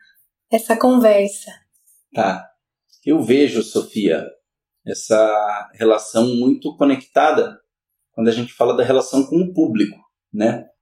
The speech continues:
Speaker 2: Eu sou professor já faz mais de quinze anos,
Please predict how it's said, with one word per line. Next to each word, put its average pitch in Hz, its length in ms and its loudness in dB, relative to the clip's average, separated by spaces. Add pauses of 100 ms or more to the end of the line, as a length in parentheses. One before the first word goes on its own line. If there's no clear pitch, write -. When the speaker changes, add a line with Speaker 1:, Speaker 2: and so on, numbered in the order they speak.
Speaker 2:
Eu 131 80 -4
sou - 260 -4
professor 104 560 -2
já 110 140 -10
faz 107 560 -4 (100)
mais 104 220 -8
de - 160 -20
quinze 117 340 2
anos, 113 600 -2